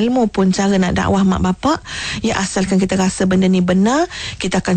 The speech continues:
cakap walaupun mak kita dah menangis, dah tergurih hati dan sebagainya. Itu adalah di antara perkara yang tak patut.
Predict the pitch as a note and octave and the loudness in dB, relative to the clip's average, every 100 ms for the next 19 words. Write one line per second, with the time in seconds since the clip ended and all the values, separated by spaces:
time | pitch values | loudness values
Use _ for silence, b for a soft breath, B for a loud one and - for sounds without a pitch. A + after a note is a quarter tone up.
0 | F#3 F#3 - A3+ - F3+ F#3 F#3+ F3+ F#3 | 0 -2 -2 -2 0 0 0 2 0 0
1 | F#3 F#3 F3 F3+ G3 A3+ A3 F#3+ F3+ - | -2 0 2 2 2 2 2 2 0 -2
2 | F3+ G3 F#3+ F#3+ G3 F#3 F3+ G3+ F#3 F#3+ | 0 0 2 0 0 0 0 0 0 2
3 | G3+ C4+ - B B B G3 A3+ F#3 F#3+ | 2 0 -2 B B B -4 0 0 2
4 | F#3 F#3 F#3 F#3 F#3 F#3 F#3+ F#3+ G3 F#3+ | 2 2 0 0 0 0 0 0 0 0
5 | F#3+ - F3 - E3+ | 0 -2 -4 0 -2